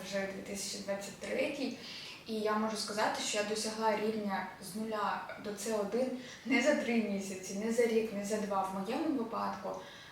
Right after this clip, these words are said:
е, ви можете порахувати, що делі я здавала в дві тисячі двадцять першому, тобто з дві тисячі дванадцятого до дві тисячі двадцять першого.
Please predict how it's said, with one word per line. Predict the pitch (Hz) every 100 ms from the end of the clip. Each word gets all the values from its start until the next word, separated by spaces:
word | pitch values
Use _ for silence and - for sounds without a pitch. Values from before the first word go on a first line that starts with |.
| -
е, | 208 202 196 190 196
ви | 220
можете | 214 214 -
порахувати, | 208 196 196 214 247 240
що | - 202 196 190 - 196
делі | 202 202 196
я | 196 190 190 190
здавала | 196 202 196 190
в | 190 -
дві | 202
тисячі | 190 - -
двадцять | 196 190 - -
першому, | 196 190 190 - 247 269 349 349 - - - -
тобто | 208 208 208
з |
дві | 202 208
тисячі | 214 208 - 202
дванадцятого | 196 202 285 349 349 - 233
до | 208
дві | 202 202 -
тисячі | - - 202
двадцять | - - -
першого. | - - - 247